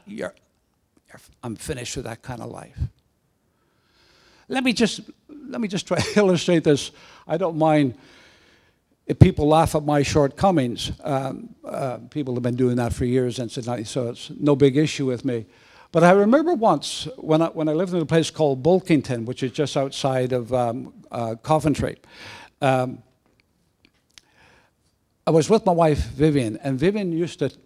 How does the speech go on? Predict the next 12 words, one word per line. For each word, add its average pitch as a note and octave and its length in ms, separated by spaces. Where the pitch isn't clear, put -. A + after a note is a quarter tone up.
do C#3+ 380
everything D3+ 480
for A#2+ 160
me. G2+ 220
That, E3 200
that's E3+ 260
why E3 180
I'm C#3 180
not C#3+ 180
too D3 260
I C#3 180
T C#3 440